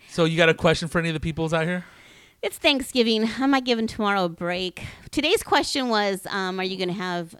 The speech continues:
Speaker 2: Thanksgiving at home or a restaurant? And I had everybody say f-,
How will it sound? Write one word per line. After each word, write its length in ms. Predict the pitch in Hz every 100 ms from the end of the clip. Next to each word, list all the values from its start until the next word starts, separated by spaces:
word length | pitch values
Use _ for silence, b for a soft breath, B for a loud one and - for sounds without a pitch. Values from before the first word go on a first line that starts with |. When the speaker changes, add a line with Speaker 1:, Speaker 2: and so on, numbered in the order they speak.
| -
Speaker 2:
Thanksgiving 580 | 175 170 - 185 170
at 120 | 165 156
home 560 | 156 208 240 330 392 -
or 160 | 226 240
a 40 |
restaurant? 840 | 214 160 131 - - - - - - b b b b b
And 140 | 196 190
I 80 |
had 260 | 190 185 170
everybody 480 | - 190 240 240 262
say 480 | - 202 190 185 180 _ _ - _ _ _
f-, 200 | - -